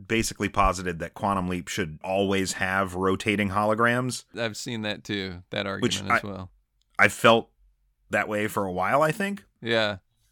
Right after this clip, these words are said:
Speaker 1: Is Addison back too soon? But, I mean, there's only one episode <laughs> left in this season right now, so who can really say?
Speaker 2: Yeah, exactly.
Speaker 1: <laughs> You know?
Speaker 2: Yeah.
Speaker 1: I mean, think about, think of it like that. They got Addison back there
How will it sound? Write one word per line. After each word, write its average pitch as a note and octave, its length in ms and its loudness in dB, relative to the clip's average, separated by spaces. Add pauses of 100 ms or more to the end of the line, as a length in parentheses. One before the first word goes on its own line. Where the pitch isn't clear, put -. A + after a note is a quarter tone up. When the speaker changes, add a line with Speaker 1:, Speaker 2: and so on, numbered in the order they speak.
Speaker 1:
Is C3 200 0
Addison B2+ 400 0
back A#2 260 2
too A#2 160 0
soon? B2+ 460 0 (720)
But, C4 60 6 (120)
I B3+ 60 6
mean, C4 160 2
there's A3 160 2
only A3+ 220 4
one F3 200 4
episode D#3 540 4
<laughs> - 0 -
left - 320 4
in C3 140 4
this A#2+ 120 2
season D3+ 440 4
right G#2 200 2
now, G#2 220 2
so C3 200 0
who G3 120 0
can F#3+ 180 -2
really F3 220 2
say? D3+ 220 -2 (280)
Speaker 2:
Yeah, B2+ 360 4
exactly. A2+ 540 2
Speaker 1:
<laughs> - 40 0
You - 60 -2
know? C#3 120 -6 (240)
Speaker 2:
Yeah. A2+ 300 -2
Speaker 1:
I D#3 60 2
mean, D3 160 0
think A3+ 160 0
about, - 200 0
think G3+ 160 0
of A3+ 60 -2
it F#3 80 0
like A#2+ 220 0
that. F#2+ 420 -8
They A2+ 180 -2
got D#3 220 0
Addison B2 460 -2
back G#2+ 280 -2
there F2+ 380 -6